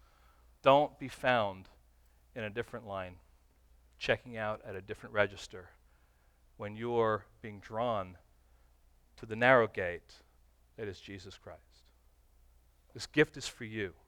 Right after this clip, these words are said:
This life is for you. "For God so loved you that he gave his only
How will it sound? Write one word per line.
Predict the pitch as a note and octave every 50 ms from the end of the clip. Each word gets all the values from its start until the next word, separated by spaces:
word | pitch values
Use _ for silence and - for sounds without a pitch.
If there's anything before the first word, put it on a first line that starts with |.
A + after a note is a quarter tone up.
| _ _ _ _ _ _ _ - _ _ _ - _
This | - - -
life | A2+ A2+ C3+ C#3+ D3+ D3+ D#3+ D3+ - - -
is | - C#3+ C#3 C#3 C3 -
for | - - - - D3+ C3 B2 A#2+ A#2+ A2 - B2+
you. | A#2 B2 A#2+ G#2+ F#2+ E2+ - - - - - - - - - _
"For | - - A#2+
God | - - F#3+ F3+ E3 E3 E3 -
so | - - C3 B2
loved | B2 A#2 A#2+ C3 C#3 D3+ D3+ D3+ D3+ D3 C3+ - - - - _ _ _ _ _ _ _ _ _ _ _ _ _ _ _ _ _ -
you | B2 C3+ D3 D3 A2 F2 - - - _ _ _ - _ _ _ _ _ - _ _ _ _ _ _ _ _ _ _ _ _ _ _ - _ -
that | A#2+ A2+
he | G#2+
gave | - - C#3 C#3 C#3+ D3 C3
his | B2 B2 G#2+ B2+
only | A#2+ A#2+ A#2+ A#2 A2+ A2 G#2 G2+